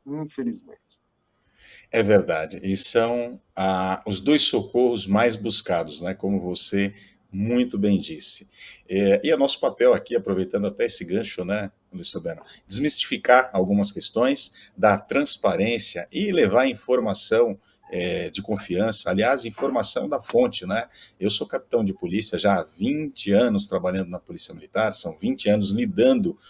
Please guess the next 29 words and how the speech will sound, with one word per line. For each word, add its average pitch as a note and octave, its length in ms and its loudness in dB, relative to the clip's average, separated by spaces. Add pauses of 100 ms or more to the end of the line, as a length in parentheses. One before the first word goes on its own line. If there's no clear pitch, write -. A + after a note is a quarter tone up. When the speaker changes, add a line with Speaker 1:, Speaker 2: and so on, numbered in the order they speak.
(260)
Speaker 2:
com F#2 80 -2
a F2 60 0
criminalidade, F#2 760 0
lidando G2+ 480 4
com G2+ 120 -2
questões G2+ 460 0
de - 40 -4
segurança E2+ 440 -8
pública G#2+ 520 -4 (240)
e C#3+ 80 -10
combatendo, D3 760 2
né, A2+ 120 2
a B2 80 0
criminalidade G2 680 0
no C#3 100 -4
dia D#3 160 -4
a - 40 -4
dia, B2 180 -4
na - 80 -6
ponta B2 300 -6
da F2+ 120 -2
linha, F#2 300 -4 (220)
de F#2 100 -8
forma G2 360 2
prática. - 600 0 (220)
E - 80 -4
da E3 120 4
mesma D#3+ 300 0
forma, D#3+ 440 2